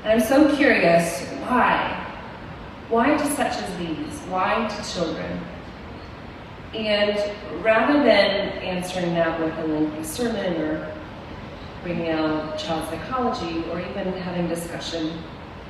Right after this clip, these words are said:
we're gonna answer that question with our bodies in and through communion. So we're gonna share communion together today.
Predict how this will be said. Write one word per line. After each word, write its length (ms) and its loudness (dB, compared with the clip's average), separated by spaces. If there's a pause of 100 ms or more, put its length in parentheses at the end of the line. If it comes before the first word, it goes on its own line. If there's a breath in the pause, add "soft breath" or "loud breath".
(180)
we're 120 2
gonna 120 10
answer 300 4
that 240 2
question 320 0
with 120 2
our 120 2
bodies 520 0 (880)
in 420 0 (180)
and 200 2
through 200 4
communion. 680 2 (880)
So 540 2 (100)
we're 100 2
gonna 160 4
share 720 4
communion 380 12
together 360 0
today. 440 0